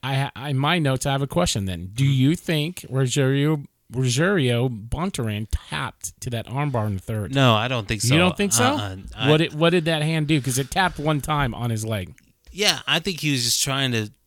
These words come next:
Speaker 2: figure out where it's at, or, you know, okay, ki-, you know, I don't think th-, he, there was an, a time that he was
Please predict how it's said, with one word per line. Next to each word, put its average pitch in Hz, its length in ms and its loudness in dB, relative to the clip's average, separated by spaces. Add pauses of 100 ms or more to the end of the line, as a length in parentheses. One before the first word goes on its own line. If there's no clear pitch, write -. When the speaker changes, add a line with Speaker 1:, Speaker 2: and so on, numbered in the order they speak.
(180)
Speaker 2:
figure 117 300 0
out 104 160 0
where 107 180 0
it's 104 180 -4
at, 107 420 0
or, 101 260 0
you 107 140 0
know, 107 160 0
okay, 104 360 -4 (100)
ki-, - 240 -8
you 123 160 -4
know, 117 180 -2
I 147 140 -2
don't 156 240 -4
think 139 220 -6
th-, 113 100 -16
he, 127 300 -2 (100)
there 127 120 0
was 117 360 0
an, 113 260 -6 (920)
a 135 40 -8
time 120 440 0
that 98 120 0
he 123 320 -6
was 101 580 -2